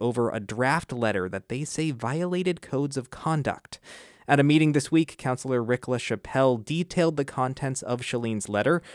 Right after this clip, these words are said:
which was written in support of a proposal from a housing nonprofit in Portland to expand its programs. The letter was never sent but was circulated among council members.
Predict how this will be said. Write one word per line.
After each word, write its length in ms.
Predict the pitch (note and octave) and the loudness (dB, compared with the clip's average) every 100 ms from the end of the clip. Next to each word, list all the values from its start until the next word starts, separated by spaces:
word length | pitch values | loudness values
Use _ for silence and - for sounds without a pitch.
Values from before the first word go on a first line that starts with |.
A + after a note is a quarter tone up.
| - | -6
which 160 | D#3 D3 | -4 -2
was 180 | C#3 D3+ | -2 0
written 280 | F3 G#3+ | 2 4
in 80 | G#3 | 2
support 420 | - E3+ - D#3 | 0 -4 -2 -2
of 80 | D3+ | 0
a 60 | C#3 | -4
proposal 720 | - - - D#3+ F3+ E3 D#3 | -6 -10 -2 2 4 4 2
from 180 | - C3 | 0 -4
a 60 | |
housing 580 | A2+ - D3+ F3+ F3 D#3 | -4 0 4 4 4 2
nonprofit 680 | B2 G#2+ G#2 G#2 G#2+ A#2+ A#2 | 2 0 -2 -4 -4 -4 -6
in 160 | G#2+ | -8
Portland 640 | G2+ - E3+ C#3 C#3 C#3+ C#3 | -8 -2 -2 0 -2 -2 -4
to 160 | - A2+ | -8 -8
expand 520 | - - G#2+ A2 A2+ | -8 -8 -6 -6 -6
its 140 | - | -12
programs. 840 | - - D#3+ B2 G#2+ F2 - - - - - - | -10 0 0 2 0 0 -6 -12 -12 -20 -16 2
The 100 | F3 | 6
letter 280 | F#3 F#3+ | 8 8
was 240 | F3+ E3+ D3 | 8 8 6
never 240 | D#3 D#3 | 4 2
sent 340 | - D#3 D#3 - | 2 0 0 -2
but 140 | G#2+ | 0
was 180 | C3+ B2+ | 0 -2
circulated 640 | - E3+ E3+ F3+ E3 E3 - | -4 -4 -2 0 2 0 -2
among 300 | A#2+ A#2 B2+ | -2 -2 -4
council 420 | - A2+ A2 A2+ | -6 -8 -6 -4
members. 720 | G#2+ A#2+ B2 G#2 - - - | -2 -2 0 -2 -4 -12 -14